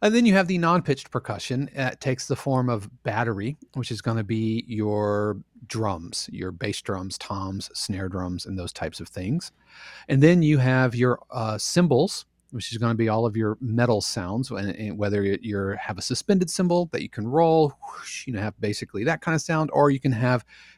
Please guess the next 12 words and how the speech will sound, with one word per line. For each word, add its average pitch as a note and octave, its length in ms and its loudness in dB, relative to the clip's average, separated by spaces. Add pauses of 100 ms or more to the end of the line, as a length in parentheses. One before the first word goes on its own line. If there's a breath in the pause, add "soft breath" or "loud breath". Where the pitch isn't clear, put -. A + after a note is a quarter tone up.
crash G3 440 2
cymbals, A2+ 540 -2 (220)
A C#3 100 4
K C3+ 120 2 (100)
A A2+ 260 -2 (260)
piatti, B2 460 2
if C#3+ 140 -8
you're G#2 80 0
looking G2 180 -4
for G2+ 160 -8
the G2+ 120 -6
nice G#2 340 -4